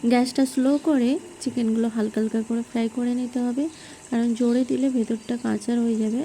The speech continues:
আস্তে আস্তে ফ্রাই করতে হবে। তো আমার চিকেনগুলো ফ্রাই করা হয়ে গেছে। এরপর আমি চিকেনগুলো তুলে নিয়েছি,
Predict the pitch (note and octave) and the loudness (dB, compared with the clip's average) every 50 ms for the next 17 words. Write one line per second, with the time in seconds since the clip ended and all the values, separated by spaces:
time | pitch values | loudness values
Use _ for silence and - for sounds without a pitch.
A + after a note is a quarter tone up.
0 | - - A3 G#3 - - A3+ G#3+ G#3+ - - A3 A3 - A3+ G#3 G3+ G3+ G#3 A#3 | -4 -6 -8 -8 -6 -4 -4 -4 -4 -4 -6 -6 -6 -4 -4 -4 -4 -4 -4 -8
1 | G#3+ - - - A3+ A3 A3+ B3+ D4+ D#4+ - - - - - - - - - B3+ | -8 -8 -6 -4 -2 -2 -2 -2 -4 -6 -8 -14 -20 -20 -20 -20 -18 -6 -2 0
2 | B3 B3+ B3 - C4+ B3+ C4+ C4 C4 C4 C4+ C4+ C4 C4+ C4+ C4+ C#4 C#4 - C#4+ | 0 0 2 0 2 2 4 4 4 4 2 2 2 0 0 0 0 0 0 0
3 | D4 D4 D4 C#4+ D4 C#4+ C#4 C#4+ C#4+ C#4 C#4+ - B3+ D4+ E4 - - - - - | 2 2 2 2 2 2 2 2 0 0 -2 -2 -2 -2 -2 -6 -12 -10 -8 -8
4 | - - - A#3 A3 G#3+ A3 A#3 A3+ A#3 A#3 A#3+ C4+ E4 A4+ A#4 - - - - | -6 -4 0 0 0 0 0 0 0 2 2 2 2 0 -2 -4 -8 -20 -20 -20
5 | - - - A#3 A3 A3+ A3 A3 A3+ A3+ A#3 A3 - B3 A#3 A#3+ C#4 C#4+ D4 C#4 | -18 -8 -6 -4 -2 0 0 0 0 0 0 0 -2 -2 0 0 2 2 2 2
6 | B3+ A#3+ A#3+ - | 2 0 -2 -4